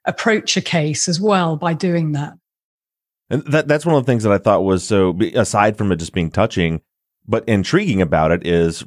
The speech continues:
Speaker 2: from, you know, I've learned a lot from you and a lot from Jim over the years and the cases that I've worked on. You guys have kind of been mentors to me, and you all have taught me in my investigations to always, it always starts with the victim,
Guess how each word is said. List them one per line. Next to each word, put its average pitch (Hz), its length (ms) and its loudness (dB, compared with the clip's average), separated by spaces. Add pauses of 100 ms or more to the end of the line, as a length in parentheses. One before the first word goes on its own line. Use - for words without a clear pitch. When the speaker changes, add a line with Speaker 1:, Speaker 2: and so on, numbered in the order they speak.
Speaker 2:
from, 92 260 0
you 92 100 0
know, 95 60 2
I've 110 180 2
learned 110 200 2
a 95 40 2
lot 87 320 2
from 82 160 -2
you 82 380 2
and 80 100 -2
a 80 40 -2
lot 82 220 0
from 80 160 0
Jim 82 360 4
over 80 160 0
the 80 100 0
years 85 380 2
and 82 80 0
the 78 60 -2
cases 85 420 0
that 82 100 0
I've 73 120 0
worked 80 300 0
on. 78 340 0 (320)
You 85 100 -2
guys 82 140 2
have 78 80 -8
kind 87 140 2
of 76 60 0
been 78 180 2
mentors 80 440 0
to 82 140 -4
me, 76 360 -2
and 80 180 0
you 113 220 6
all 87 160 4
have 80 160 0
taught - 300 0
me 82 500 2 (280)
in 73 100 -8
my 92 180 2
investigations 76 880 0
to - 120 -4
always, 78 540 2
it 71 160 -4
always 95 260 4
starts 80 300 0
with 73 100 -8
the - 80 -8
victim, 71 540 -2